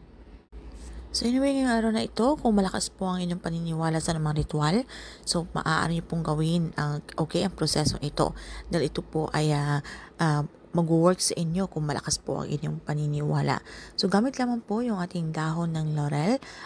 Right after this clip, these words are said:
at isang nutmeg, okay? So, isang dahon ng laurel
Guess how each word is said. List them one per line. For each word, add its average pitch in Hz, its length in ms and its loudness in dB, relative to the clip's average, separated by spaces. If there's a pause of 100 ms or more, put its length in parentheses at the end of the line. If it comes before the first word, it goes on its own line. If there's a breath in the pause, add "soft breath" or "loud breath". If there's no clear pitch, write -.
(120)
at 180 240 2
isang 165 480 0
nutmeg, 147 720 0
okay? 196 400 2 (360 loud breath)
So, - 80 -4
isang 185 240 -2
dahon 175 320 -2
ng 202 80 2
laurel 185 400 2